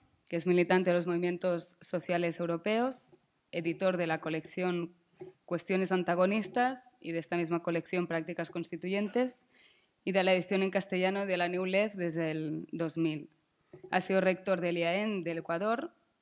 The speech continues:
desde marzo de dos mil trece hasta marzo del último año. Antonio Negri es catedrático de Doctrina del Estado de la Universidad de Padua,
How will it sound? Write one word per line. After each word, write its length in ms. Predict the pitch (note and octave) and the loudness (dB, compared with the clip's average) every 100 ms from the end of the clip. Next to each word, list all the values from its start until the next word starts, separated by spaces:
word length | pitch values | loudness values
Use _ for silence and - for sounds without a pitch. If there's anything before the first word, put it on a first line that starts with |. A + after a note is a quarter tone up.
| _ _ _ _ _ - | _ _ _ _ _ -12
desde 920 | G3+ F3+ D#3+ E3+ D#3+ D#3 D#3 D#3 D#3 | -6 -4 -2 -2 0 -2 -4 -6 -6
marzo 320 | D#3+ E3 E3 | -2 -2 -2
de 20 | F#3 | -4
dos 100 | E3+ | -2
mil 160 | E3 | -2
trece 380 | E3+ F3 F3+ F#3+ | -2 -4 0 0
hasta 420 | D#3+ - D#3 D3 | 0 -4 -6 -2
marzo 320 | D#3 D#3 - | -2 -4 -6
del 140 | D#3+ D#3 | -8 -6
último 300 | D3 D3+ D3 | -8 -6 -6
año. 260 | C#3 C#3+ E3 _ _ _ _ _ _ _ - - - - _ _ _ _ | -6 -8 -12 _ _ _ _ _ _ _ -20 -20 -20 -20 _ _ _ _
Antonio 420 | F3 F3 G3 G3+ | 2 4 4 2
Negri 380 | G3+ A3+ A#3 B3+ | 4 2 2 0
es 120 | G3+ | 0
catedrático 640 | - F3+ F3+ F3+ F3+ F#3 F3+ | 0 0 0 0 0 -2 0
de 160 | E3+ | 0
Doctrina 440 | E3 - F3+ F3+ E3 | 0 -2 -2 0 0
del 320 | D#3+ D#3+ D#3+ | -2 -4 -4
Estado 320 | D#3 - F3 | -6 -2 0
de 80 | E3+ | 2
la 80 | D#3+ | 0
Universidad 480 | D#3+ D#3 - E3 E3 | 0 -2 0 2 2
de 80 | |
Padua, 580 | D#3+ G3 G#3 A3+ B3 C#4+ | 6 6 6 4 2 -2